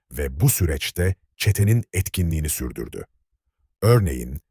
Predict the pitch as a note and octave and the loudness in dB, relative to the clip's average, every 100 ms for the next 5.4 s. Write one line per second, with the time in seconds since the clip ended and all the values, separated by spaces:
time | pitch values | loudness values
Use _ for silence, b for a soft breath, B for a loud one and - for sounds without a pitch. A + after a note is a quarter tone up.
0 | _ - B2 C3+ B2 C#3 C#3 G2+ A#2+ - | _ 2 4 4 4 4 4 6 6 4
1 | C#3 C3 A2+ A2 F2 - F#2 F#2 F#2 F2 | 4 4 4 2 0 0 0 2 0 2
2 | D#2+ E2 G#2+ G2 E2 A#1+ A1+ A1+ - F2+ | 0 0 0 0 -2 -4 -6 -8 -2 -2
3 | - b b b - C#3+ A#2 F2 D#2+ D#2+ | -2 b b b 6 8 8 4 0 0
4 | D2 C#2 D#2 D2+ C#2 - A#1 - B1+ - | -2 -4 -6 -6 -6 -6 -8 -8 -10 -8
5 | A1+ - - | -10 -10 -14